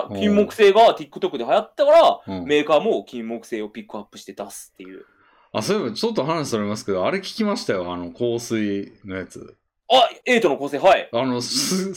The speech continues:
Speaker 1: 好きやで流れてましたわ。
Speaker 2: おー、今話題の。
Speaker 1: うん。
Speaker 2: どうでした？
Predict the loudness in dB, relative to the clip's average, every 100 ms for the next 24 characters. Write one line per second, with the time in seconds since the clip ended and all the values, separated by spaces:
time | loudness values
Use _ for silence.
0 | -8 -6 -4 -2 -2 -2 -2 -2 -4 -6
1 | -12 -14 -20 _ _ 0 2 4 6 6
2 | 6 4 4 2 4 2 4 2 0 -6
3 | _ _ -10 -8 -6 -8 -12 -18 _ _
4 | _ _ _ _ _ _ _ _ _ _
5 | _ _ _ _ _ _ _ _ _ _
6 | -6 -6 -8 -16